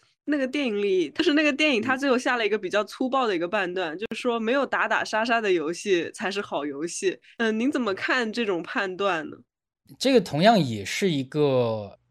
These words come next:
Speaker 2: 就是从一个比较，呃，比较传统的一个媒介来看一个新的媒介啊。我就是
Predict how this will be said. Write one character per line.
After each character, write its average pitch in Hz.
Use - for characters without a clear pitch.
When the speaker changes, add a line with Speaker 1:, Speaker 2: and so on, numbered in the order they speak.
Speaker 2:
就 165
是 165
从 135
一 160
个 165
比 127
较， 135
呃， 131
比 123
较 180
传 143
统 165
的 127
一 -
个 123
媒 110
介 117
来 110
看 135
一 120
个 113
新 123
的 123
媒 92
介 98
啊。 104
我 117
就 185
是 226